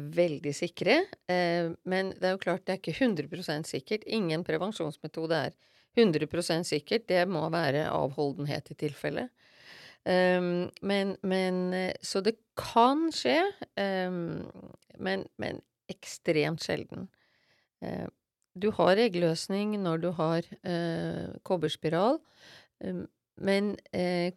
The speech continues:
kobberet, altså io-, ionene i kobberet, de utsondres jo inni livmoren din og lager det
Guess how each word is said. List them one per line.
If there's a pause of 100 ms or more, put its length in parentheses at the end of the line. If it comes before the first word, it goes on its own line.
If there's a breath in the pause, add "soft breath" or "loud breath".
kobberet,
altså
io-,
ionene
i
kobberet, (440 loud breath)
de (140)
utsondres
jo
inni
livmoren
din
og
lager (540)
det